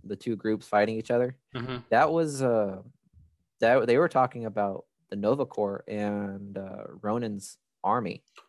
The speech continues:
Speaker 1: They were talking
Speaker 2: Really?
Speaker 1: about that, yeah,
Speaker 2: I didn't
Speaker 1: 'cause
Speaker 2: notice that.
Speaker 1: picture
Speaker 2: There were a shit ton of Easter eggs in this episode.
Speaker 1: There really was.
Speaker 2: Um, I, I didn't even notice that one. Um, I had gone back and watched it because you had mentioned this to me, actually. Peggy Carter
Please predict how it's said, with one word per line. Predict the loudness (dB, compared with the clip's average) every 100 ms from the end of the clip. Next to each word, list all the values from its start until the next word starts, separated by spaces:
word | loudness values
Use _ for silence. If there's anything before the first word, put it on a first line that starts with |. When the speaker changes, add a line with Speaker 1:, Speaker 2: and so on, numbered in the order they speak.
| _ 2
Speaker 1:
They | 6
were | 8
talking | 8
Speaker 2:
Really? | 4 2
Speaker 1:
about | 0 0
that, | 2
yeah, | 4 6
Speaker 2:
I | 4
didn't | 4 4
Speaker 1:
'cause |
Speaker 2:
notice | 4 2 2
that. | 0 0
Speaker 1:
picture | -6 0
Speaker 2:
There | 6 8
were | 8 6
a |
shit | 0 -6 -8 -2 -2 -2
ton | -2 -2
of | -2
Easter | -4 -8 -4 -2
eggs | -2 -4
in | -8
this | -8 -8
episode. | -10 -10 -16 -16 -16 -18 _ 2
Speaker 1:
There | 6
really | 6 6
was. | 6 6
Speaker 2:
Um, | 4 2 -2 -10 -16 _ _ -20 -20 _ -20 -12 0
I, | 2 4 4
I |
didn't | 4 4
even | 4
notice | 4 2 2
that | 2 2
one. | 0 -4
Um, | -2 2 2 0 -6 -4 2
I | 4
had | 6 4
gone | 4 6 6
back | 4 2
and | -2 -2
watched | 0 0 -2 -8
it | -8
because | -8 -10 -6
you | 2 4
had | 4
mentioned | 0 -4 -8
this | -10
to | -8
me, | -8 -6
actually. | -6 -8 -8 -8 -10 -20 -20 _
Peggy | -2 0 -2
Carter | 2 4 4 4 2